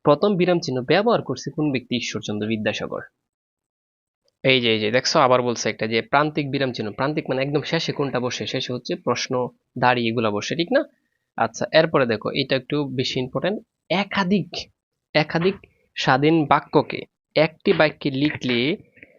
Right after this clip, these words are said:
আহ, সেগুলোর, সেগুলোর মাঝখানে কোন চিহ্ন বসে? উত্তর হচ্ছে সেমিকোলন। একটু ভালো করে পড়ো, ভালো করে পড়বো, হান্ড্রেড পার্সেন্ট ইম্পর্টেন্ট আসতে পারে, ঠিক আছে?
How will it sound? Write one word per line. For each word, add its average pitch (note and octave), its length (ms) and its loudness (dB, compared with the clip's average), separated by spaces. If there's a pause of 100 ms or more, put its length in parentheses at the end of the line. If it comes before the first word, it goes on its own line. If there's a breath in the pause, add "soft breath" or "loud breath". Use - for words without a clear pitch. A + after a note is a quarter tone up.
(200 loud breath)
আহ, A2 400 2 (300)
সেগুলোর, E3+ 560 2 (220)
সেগুলোর E3+ 420 4
মাঝখানে D3+ 400 0
কোন A#3 260 0
চিহ্ন A2+ 260 -2
বসে? G#2 360 -4
উত্তর - 260 -2
হচ্ছে B2+ 220 -4
সেমিকোলন। C3 540 -2
একটু A2+ 260 -6
ভালো A#2 260 2
করে B2+ 160 -2
পড়ো, B2 220 -2
ভালো A2+ 200 0
করে C3 220 -6
পড়বো, B2 140 -2
হান্ড্রেড A#2 300 -2
পার্সেন্ট A#2+ 340 -4
ইম্পর্টেন্ট A2+ 440 -4
আসতে C3+ 320 -4
পারে, A2 340 0
ঠিক - 160 -4
আছে? G3 220 -2